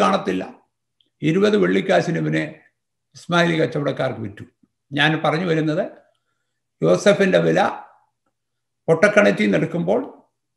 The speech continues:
അവന് തുണിയിൽ ചെളിയോ കറയോ മുറിവോ കീറലോ ഒക്കെ കാണും. ഇതെല്ലാം കൂടെ കൗണ്ട് ചെയ്തപ്പോൾ ഇരുപത് വെള്ളിക്കാശേ ഉള്ളൂ.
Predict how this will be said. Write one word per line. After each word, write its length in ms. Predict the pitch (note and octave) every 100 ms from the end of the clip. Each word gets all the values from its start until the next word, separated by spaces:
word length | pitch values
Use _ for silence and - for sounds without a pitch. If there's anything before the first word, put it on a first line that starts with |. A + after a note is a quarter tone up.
| _ _ _ _ -
അവന് 200 | F3+ F3+
തുണിയിൽ 380 | F3 F#3+ G#3+ A3+ - - _ _ _ _
ചെളിയോ 380 | - E3+ F3+ G#3 - - _ _ _ _ _ _
കറയോ 360 | D#3+ D#3 F#3+ B3 - - _ _ _ _ -
മുറിവോ 380 | D#3 F3+ G3+ A#3+ - - _ _ _
കീറലോ 400 | - F3+ G3+ G#3+ G3+
ഒക്കെ 140 | G#3+ E3+
കാണും. 240 | F#3 G3+ - - C#3+
ഇതെല്ലാം 280 | D#3+ F3 F#3+
കൂടെ 140 | G3 -
കൗണ്ട് 240 | F3+ F#3+ G3+
ചെയ്തപ്പോൾ 380 | F#3+ F#3+ G3+ G#3+ - - -
ഇരുപത് 240 | E3 F#3+ F#3
വെള്ളിക്കാശേ 480 | E3+ E3+ E3+ E3 - A2
ഉള്ളൂ. 180 | F#2